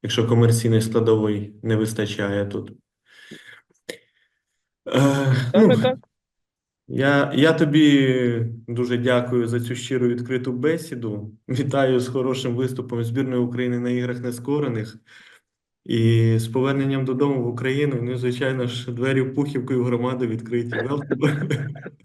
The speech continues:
Speaker 1: <laughs>
Speaker 2: Та як тільки матиму час, так повернусь. Зараз насправді дуже багато роботи тут в горах. Тому поки що залишаюсь, залишаюсь при своїй роботі і місці перебування.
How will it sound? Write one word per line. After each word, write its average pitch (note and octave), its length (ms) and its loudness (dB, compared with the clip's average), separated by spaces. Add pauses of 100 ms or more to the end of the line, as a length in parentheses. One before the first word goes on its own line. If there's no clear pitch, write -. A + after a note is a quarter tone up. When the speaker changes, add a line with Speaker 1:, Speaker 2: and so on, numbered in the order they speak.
(680)
Speaker 1:
<laughs> - 520 -4
Speaker 2:
Та A#3+ 140 4
як D#3 100 2
тільки D3 220 2
матиму C3+ 380 2
час, B2+ 200 2
так A#2 160 -6
повернусь. A2 520 -4
Зараз A2 300 0
насправді A2 460 -4
дуже G#2 240 -6
багато G2+ 380 -2
роботи G2+ 400 -4
тут F#2+ 180 -6
в F#2+ 40 -18
горах. F2+ 400 -10 (720)
Тому F#2 280 0
поки G#2 260 2
що G#2+ 120 0
залишаюсь, G2+ 720 2 (1080)
залишаюсь A#2 920 2 (1120)
при C#3+ 180 6
своїй C3+ 360 6
роботі B2+ 800 2
і A#2 100 0
місці A#2 300 -8
перебування. A2 800 -4